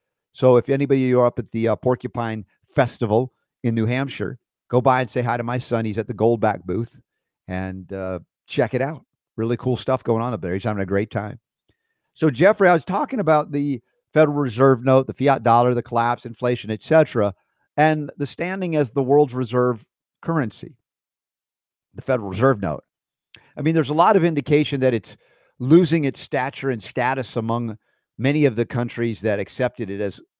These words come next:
petrodollar, but it still hasn't been fully abandoned. As you know, it's still functioning.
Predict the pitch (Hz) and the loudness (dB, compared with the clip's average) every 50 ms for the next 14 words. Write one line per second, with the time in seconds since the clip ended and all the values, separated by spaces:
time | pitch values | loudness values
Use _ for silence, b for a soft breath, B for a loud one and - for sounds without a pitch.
0 | _ - 135 123 - - 98 90 76 65 60 62 69 107 110 _ _ _ _ _ | _ -8 -8 -6 -4 -4 -4 -4 -4 -6 -8 -8 -10 -12 -14 _ _ _ _ _
1 | _ _ _ _ _ _ _ _ _ _ _ _ _ _ - 98 139 139 131 117 | _ _ _ _ _ _ _ _ _ _ _ _ _ _ -10 -6 -4 -4 -4 -6
2 | - - - 190 175 139 131 127 107 123 110 110 101 - - 123 123 127 110 95 | -6 -2 0 2 4 4 4 2 0 -2 -6 -8 -6 -4 -2 0 0 0 -2 -2
3 | 82 85 82 78 78 85 98 110 107 101 92 92 92 90 92 90 95 131 127 - | -4 -8 -10 -10 -10 -10 -6 -6 -6 -6 -6 -6 -6 -4 -2 -2 -2 -2 -4 -6
4 | - - 127 117 113 - _ - 113 120 120 - - 104 80 80 107 117 | -6 -4 -2 -2 -2 -2 _ -4 -4 -4 -6 -8 -8 -8 -8 -8 -10 -14